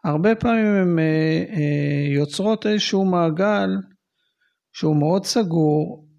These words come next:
הוא מאוד, אה, ממוקד בטראומה ובחוויה הקשה של הטראומה, והרבה פעמים משאיר את הפתיחות ואת היכולת לפגוש את העולם רק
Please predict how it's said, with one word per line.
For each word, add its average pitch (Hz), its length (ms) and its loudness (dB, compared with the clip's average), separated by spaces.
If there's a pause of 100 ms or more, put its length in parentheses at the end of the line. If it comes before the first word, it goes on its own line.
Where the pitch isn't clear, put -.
(140)
הוא 156 200 2
מאוד, 175 500 2
אה, 196 300 2
ממוקד 170 640 2
בטראומה 151 640 0
ובחוויה 143 720 -2
הקשה 147 360 -4
של 147 220 -4
הטראומה, 143 500 -4
והרבה 151 320 -2
פעמים 214 340 -4
משאיר 208 600 0
את 147 140 -6
הפתיחות 233 840 -2 (1000)
ואת 151 220 -2
היכולת 175 500 0
לפגוש 190 400 0
את - 80 -6
העולם 202 400 0
רק 196 440 -2